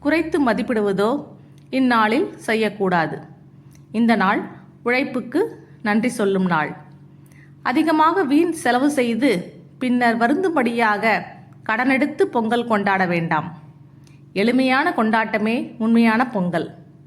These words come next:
உணவை வீணாக்கக்கூடாது. நன்றி உணர்வுடன் பகிர்ந்து கொள்ளப்பட வேண்டும். நண்பர்களே, பொங்கல் என்பது மகிழ்ச்சி மட்டுமல்ல, ஒழுக்கமும் ஒற்றுமையும் நன்றியும் சேர்ந்த கலந்த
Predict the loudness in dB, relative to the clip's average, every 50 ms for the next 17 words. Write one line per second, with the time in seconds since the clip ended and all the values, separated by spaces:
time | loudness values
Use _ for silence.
0 | -20 -20 -20 -20 -20 -20 -20 -20 -20 -10 -6 -2 0 2 2 2 2 0 -2 -4
1 | -8 -8 -4 -2 0 2 2 0 0 -2 -6 -8 -4 -2 0 2 2 2 2 0
2 | -4 -6 -10 -12 -18 -20 -20 -20 -20 -20 -20 -20 -20 -20 -20 -20 -20 -20 -20 -20
3 | -20 -20 -20 -20 -20 -20 -20 -20 -20 -10 -4 -2 0 2 2 4 4 4 2 4
4 | 2 2 2 2 2 2 2 0 0 -2 -6 -6 -4 -2 -2 0 0 0 0 0
5 | 0 2 2 2 2 0 0 -2 -2 -2 -2 -2 -2 -2 -4 -4 -6 -6 -10 -14
6 | -18 -20 -20 -20 -20 -20 -20 -20 -20 -20 -20 -20 -20 -20 -20 -20 -20 -20 -20 -20
7 | -10 -4 -2 0 0 2 2 2 0 0 0 -2 -4 -6 -8 -14 -20 -20 -20 -20
8 | -20 -20 -20 -14 -4 -2 0 0 2 2 2 2 2 2 2 2 0 0 0 -2
9 | 0 0 0 0 0 2 0 0 0 0 -2 -2 -4 -2 -2 -2 -2 -4 -6 -10
10 | -12 -18 -20 -20 -20 -10 -4 -2 0 0 0 0 -2 0 0 0 -2 -2 -4 -8
11 | -14 -20 -20 -20 -20 -20 -20 -16 -6 -4 -4 -4 -2 -2 -2 0 0 0 0 0
12 | -2 -2 -4 -8 -14 -20 -14 -6 -4 0 0 0 0 0 0 0 2 0 0 0
13 | -2 -2 -2 -2 -4 -4 -2 -2 -2 0 0 -2 -2 -2 -4